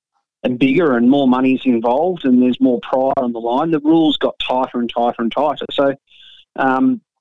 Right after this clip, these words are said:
you know, and, and as that developed, uh, it made it, it made it easier when you're in that role to make those sorts of decisions and work out, you know, you, you understood what the role was and, and away you went. Now, I got involved because I think Thomas decided to step down. He was, uh,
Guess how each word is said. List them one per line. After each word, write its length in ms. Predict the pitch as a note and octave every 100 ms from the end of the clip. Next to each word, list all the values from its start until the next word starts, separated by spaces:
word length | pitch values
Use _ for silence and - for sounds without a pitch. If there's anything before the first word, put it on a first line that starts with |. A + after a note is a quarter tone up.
| -
you 300 | - - D#3+
know, 140 | C#3+
and, 240 | D3+ D#3 D#3
and 260 | D#3+ D3+ D#3+
as 180 | E3+ D3+
that 140 | -
developed, 460 | - A#2+ D3 C3 - - - - A2+
uh, 160 | A#2+ C3
it 160 | D3 D3
made 220 | E3+ D#3
it, 120 | C3+ - _ _ _ _ _
it 180 | - -
made 200 | G3+ G3+
it 100 | D3
easier 360 | D3+ D#3+ D#3 C#3+ C3+ _
when 160 | D3 C#3+
you're 100 | C#3+
in 120 | C#3+
that 160 | C3
role 240 | C3+ C#3 C#3+
to 100 | -
make 200 | C3+ C#3
those 200 | C3 B2
sorts 200 | C3+ -
of 60 | A#2+
decisions 460 | - C#3 D#3 D3
and 120 | A#2+ C3
work 240 | C3 -
out, 220 | B2+ A#2+ -
you 120 | B2
know, 100 | B2 - _ _ -
you, 100 | C3+
you 180 | D3
understood 360 | D3+ C3 - B2+
what 120 | C3
the 80 | A#2+
role 220 | B2+ B2
was 260 | B2 C3 A#2+
and, 120 | B2 -
and 100 | B2
away 200 | B2+ B2
you 120 | A#2
went. 220 | D#3 B2 -
Now, 160 | C#3+
I 100 | D#3
got 180 | D3 C3
involved 420 | A#2+ B2+ C#3 C3+
because 300 | B2 A2+ B2 - - _ _ _ -
I 60 |
think 120 | C3 -
Thomas 340 | C#3 C#3 B2+
decided 440 | - - C3 B2
to 60 | -
step 280 | - C3+ -
down. 280 | C#3 D#3 D3
He 100 | C3+
was, 260 | C3 A#2+
uh, 200 | B2+ B2